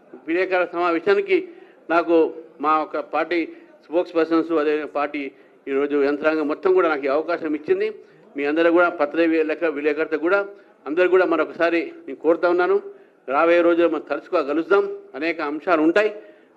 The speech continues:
మీకు, ఎందుకంటే నేను కూడా స్పోక్స్ పర్సన్గా ఉన్నాను. నాకు కూడా ఈ రాష్ట్రంలో అనేక మీడియా సంస్థలతోని, వ్యక్తులతోని, రిపోర్టర్స్తోని ఒక మంచి నాకు రిలేషన్స్ ఉన్నాయి. కాబట్టి మళ్ళీ తరచుగా అనేక ఒక అంశాలపైన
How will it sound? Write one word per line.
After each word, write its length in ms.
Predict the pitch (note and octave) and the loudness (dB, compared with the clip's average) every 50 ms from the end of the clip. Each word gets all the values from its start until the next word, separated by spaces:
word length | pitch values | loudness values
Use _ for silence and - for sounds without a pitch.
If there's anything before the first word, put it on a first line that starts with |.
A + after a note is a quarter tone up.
| _ _ - | _ _ -2
మీకు, 300 | C#3+ D#3+ E3 D#3 E3+ E3+ E3 D#3+ - - - - - _ _ - | 0 0 2 4 4 4 4 2 0 -4 -14 -18 -20 _ _ -10
ఎందుకంటే 260 | D3+ E3 F3+ E3 D#3 E3 | -8 -6 -6 0 2 4
నేను 120 | F#3 F#3+ F#3+ | 4 6 6
కూడా 120 | G3 F#3 - | 4 4 0
స్పోక్స్ 280 | - - F3+ F3+ F3+ - | -2 0 -2 0 0 -4
పర్సన్గా 260 | F#3 - F#3+ E3+ D3+ D3+ | -6 -2 -2 0 0 2
ఉన్నాను. 220 | D3+ D3+ C3+ A2+ - - - - - - _ _ - _ _ _ _ _ _ - | 2 2 0 0 -4 -10 -20 -20 -20 -20 _ _ -20 _ _ _ _ _ _ -2
నాకు 200 | D3 F3 F#3 F3+ F#3 | 0 0 2 2 2
కూడా 120 | F#3+ F#3 F#3 F3+ F3+ | 4 4 4 4 4
ఈ 20 | E3+ E3 | 4 4
రాష్ట్రంలో 400 | E3+ F3 E3 - F#3 F3+ F3+ F3+ E3 C#3 - - - - - C#3 | 2 2 2 4 4 4 4 2 2 -2 -6 -16 -20 -18 -10 -2
అనేక 260 | D3+ F3+ F#3+ F#3 F#3 F3+ D#3+ D#3+ | 2 2 2 4 2 2 2 4
మీడియా 240 | E3 F3 F3 F#3+ F3 E3+ D#3 D3+ - - - - - - - _ - | 4 6 6 4 4 2 -2 -4 -10 -16 -20 -20 -20 -20 -20 _ -4
సంస్థలతోని, 580 | E3 F3+ F#3 F#3 F3+ E3 - F3 E3+ F3 F3+ F3 E3+ - - - C3+ | -4 -4 -2 -4 -6 -6 -4 -6 -2 0 0 0 0 -2 -6 -6 -4
వ్యక్తులతోని, 540 | D#3 D#3+ D#3+ F3+ E3+ E3 D#3+ E3 E3+ E3+ E3+ D#3+ - - - - - _ _ _ - C#3+ | -4 -4 0 0 0 2 2 2 0 0 -2 -4 -6 -10 -16 -20 -20 _ _ _ -10 -10
రిపోర్టర్స్తోని 560 | D3+ D3 E3+ E3 E3 D#3+ E3 D#3+ D#3+ E3 D#3+ - - - - - _ _ C3+ | -6 -4 -2 -2 -2 -2 -4 -4 -4 -4 -4 -6 -8 -16 -20 -20 _ _ -16
ఒక 80 | B2+ D3 C#3 D3 | -14 -10 -8 -8
మంచి 240 | E3+ F3+ - F#3+ E3+ D3+ - - - - - - - - - D3 | -8 -2 0 2 2 2 -2 -8 -16 -20 -20 -20 -20 -16 -10 -8
నాకు 160 | D3+ D3 D3 C3+ C#3+ | -6 -6 -6 -6 -2
రిలేషన్స్ 360 | D3+ F3 E3+ F3+ F3 - D3 C#3+ | -2 -2 0 0 -2 -2 -2 -2
ఉన్నాయి. 200 | D3+ D#3+ D3 - - - - - - _ - - - - - - - | -2 -2 -2 -4 -8 -16 -20 -20 -20 _ -20 -20 -20 -20 -20 -6 -2
కాబట్టి 260 | C#3+ D#3 F3 E3+ E3+ D#3 D#3 | 0 0 0 0 -2 -2 -2
మళ్ళీ 160 | E3 E3 D#3+ D#3+ | -2 -2 -2 -2
తరచుగా 360 | D3+ E3 E3 - F3+ F#3+ F#3 F3+ D#3 - - - - - C#3+ | -4 -4 -4 -2 0 0 2 2 0 -4 -10 -20 -20 -12 -6
అనేక 240 | D3 F3 F3+ E3 E3 E3 D#3+ D3 | -4 -2 -2 0 0 0 0 0
ఒక 80 | C#3+ D#3 D3 | -2 -2 -2
అంశాలపైన 460 | C#3+ C#3 - E3+ D#3 D3+ D#3 D#3 D3 | -2 -2 0 0 0 0 -2 -6 -6